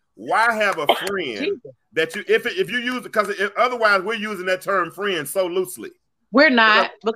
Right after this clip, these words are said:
Speaker 2: because I have two, the two people that I consider they're my si-, my sisters.
Speaker 1: Can you tell them anything?
Speaker 2: I can tell them anything.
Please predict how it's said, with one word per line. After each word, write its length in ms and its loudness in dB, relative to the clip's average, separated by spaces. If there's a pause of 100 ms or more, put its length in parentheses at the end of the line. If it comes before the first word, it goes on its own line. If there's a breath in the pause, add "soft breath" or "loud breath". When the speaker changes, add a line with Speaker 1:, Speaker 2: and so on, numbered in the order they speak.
(120)
Speaker 2:
because 40 -
I 200 2
have 220 0
two, 380 -10
the 80 0
two 260 -10
people 260 -6
that 140 2
I 400 4
consider 560 -2 (380)
they're 140 4
my 140 8
si-, 280 0 (460)
my 160 4
sisters. 600 -2
Speaker 1:
Can 140 -6
you 80 -4
tell 220 4
them 100 0
anything? 420 -2 (640)
Speaker 2:
I 140 4
can 160 -10
tell 220 0
them 140 -2
anything. 560 -8